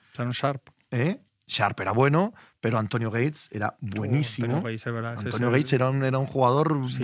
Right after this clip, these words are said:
Speaker 1: sí,
Speaker 2: brutal,
Speaker 1: sí, sí,
Speaker 2: brutal.
Speaker 1: sí, total.
Speaker 2: Y se me ha ido el nombre ahora, el de Kansas, joder. Y latino también, cago en la leche, perdonad.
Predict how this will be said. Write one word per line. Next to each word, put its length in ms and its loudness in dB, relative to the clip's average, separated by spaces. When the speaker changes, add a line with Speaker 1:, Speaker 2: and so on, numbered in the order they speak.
Speaker 1:
sí, 60 0
Speaker 2:
brutal, 400 0
Speaker 1:
sí, 40 -4
sí, 80 -6
Speaker 2:
brutal. 480 -4
Speaker 1:
sí, 160 -12
total. 240 -8
Speaker 2:
Y 160 -10
se 120 -10
me 60 -4
ha 40 0
ido 80 0
el 60 -2
nombre 180 -4
ahora, 140 -2
el 80 -4
de 80 -12
Kansas, 340 -12
joder. 280 -16
Y 380 -14
latino 440 -6
también, 400 -6
cago 220 -4
en 60 0
la 60 -4
leche, 280 -8
perdonad. 360 -6